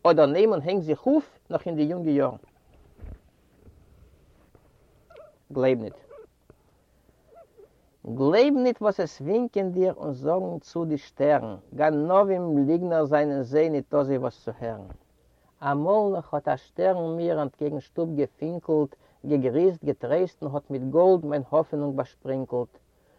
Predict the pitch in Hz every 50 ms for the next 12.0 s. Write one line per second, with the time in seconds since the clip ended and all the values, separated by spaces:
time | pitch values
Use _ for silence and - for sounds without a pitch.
0 | _ _ _ _ _ - 190 202 196 175 147 139 147 185 226 240 262 262 - -
1 | 226 214 220 220 - 208 190 - _ _ 254 247 226 226 208 185 185 208 214 208
2 | - - 202 196 - - - 185 180 165 180 180 165 - - 208 220 233 196 214
3 | 208 190 180 208 220 220 - - 214 208 202 202 - _ _ _ _ _ - _
4 | - - 196 202 214 233 208 196 202 208 196 214 240 269 262 233 247 240 233 -
5 | - 214 196 - _ - - 233 233 254 233 233 226 202 - - - - - -
6 | - - - 202 214 208 196 - - - 160 156 156 151 139 143 147 139 - -
7 | 117 107 - - _ _ _ _ _ _ _ _ _ _ _ _ _ _ _ _
8 | _ _ _ _ _ _ _ _ _ _ _ _ _ _ _ _ _ _ _ -
9 | 156 151 - - - 165 175 196 202 190 165 151 180 190 - - 156 127 156 170
10 | 185 175 175 170 160 165 185 190 190 175 180 - _ _ _ _ _ _ _ _
11 | - _ - 180 185 180 175 170 160 147 - - 143 131 123 139 151 165 202 180